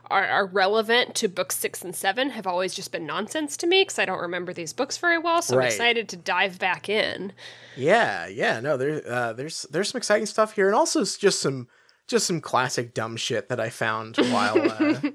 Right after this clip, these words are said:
Speaker 1: <laughs>
Speaker 2: while
Speaker 1: Mm-hmm.
Speaker 2: poking around, but this is the main one.
Speaker 1: Right.
Speaker 2: In defense of Ernie Macmillan,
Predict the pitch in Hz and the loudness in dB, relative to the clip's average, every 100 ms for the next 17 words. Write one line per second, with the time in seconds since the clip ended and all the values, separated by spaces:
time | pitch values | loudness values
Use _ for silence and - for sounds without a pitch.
0 | - - - - 117 113 139 104 123 117 | -8 -20 -16 0 2 2 2 0 0 0
1 | 117 123 220 320 349 180 135 120 131 175 | 0 0 2 4 2 2 -2 -2 -2 -2
2 | 123 - - - 131 - 196 262 - - | -6 -14 -20 -20 -20 -6 0 0 0 -6
3 | - _ _ - - - 220 359 370 185 | -18 _ _ -20 -12 2 2 4 2 0
4 | - 226 247 - 160 139 160 226 269 269 | 0 2 2 2 0 2 2 4 2 -2
5 | 262 220 240 349 123 62 - | -2 2 4 6 2 -4 -16